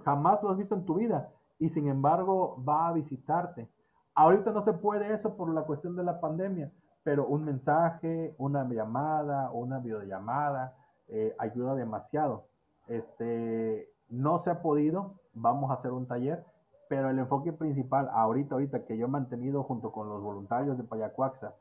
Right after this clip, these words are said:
por fuera, es la recolección de medicamentos. Los medicamentos oncológicos, muchas veces, eh, el hecho de que tú vayas, todo tiene,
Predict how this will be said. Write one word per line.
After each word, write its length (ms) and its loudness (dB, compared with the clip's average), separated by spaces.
por 180 -8
fuera, 400 -2
es 180 -6
la 400 6
recolección 600 -6
de 80 -4
medicamentos. 840 -6
Los 200 -8
medicamentos 640 -4
oncológicos, 760 -2
muchas 320 0
veces, 520 -2
eh, 360 -4
el 160 0
hecho 180 -2
de 120 0
que 100 -2
tú 220 2
vayas, 560 2
todo 260 4
tiene, 360 -2